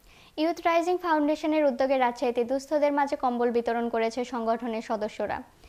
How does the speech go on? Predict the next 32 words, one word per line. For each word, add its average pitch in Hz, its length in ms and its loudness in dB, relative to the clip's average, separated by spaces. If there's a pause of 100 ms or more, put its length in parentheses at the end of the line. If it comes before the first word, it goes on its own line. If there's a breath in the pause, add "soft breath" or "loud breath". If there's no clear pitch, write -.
(200 soft breath)
শনিবার 247 380 0
বিকেলে 269 360 2
নগরীর 220 400 0
চণ্ডীপুর 269 460 0
প্রেস 269 280 0
ক্লাব 269 180 2
মাঠে 269 400 0
এলাকার 220 580 0
অসহায় 285 440 -2
ও 233 120 0
দুস্থদের 254 500 -2
মাঝে 247 300 0
কম্বল, 220 480 -2
শাড়ি, 247 420 -2
চাদর 214 400 0
ও 220 140 0
বাচ্চাদের 240 480 -2
গরম 247 300 0
কাপড় 247 280 -2
বিতরণ 214 400 -4
করেন। 196 360 -6 (1900 loud breath)
মোহাম্মদ 311 340 6
বনি 277 440 4
ইয়ামিন 330 400 4
চেয়ারম্যান 254 520 4
ইউথ 277 320 -2
রাইজিং 285 440 2
ফাউন্ডেশনের 233 680 -2
সভাপতিত্বে 262 680 0
আরও 240 320 6
উপস্থিত 285 460 -2
ছিলেন 277 380 0